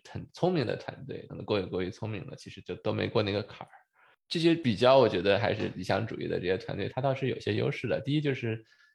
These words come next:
如果你这个东西是去中心化，你，你是有长期累积的。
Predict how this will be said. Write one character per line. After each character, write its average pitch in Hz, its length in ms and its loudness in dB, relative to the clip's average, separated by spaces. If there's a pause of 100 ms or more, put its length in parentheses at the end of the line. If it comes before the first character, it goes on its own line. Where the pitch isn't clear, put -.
(600)
如 123 100 0
果 170 140 4
你 139 180 0
这 - 140 -4
个 110 60 0
东 120 100 0
西 120 100 2
是 117 60 -4
去 - 40 -8
中 127 80 0
心 120 100 0
化， 117 120 2
你， 104 220 -4
你 92 100 -4
是 - 140 -4
有 123 80 2
长 - 180 -2
期 - 140 -4
累 120 240 0
积 - 140 -20
的。 - 200 -6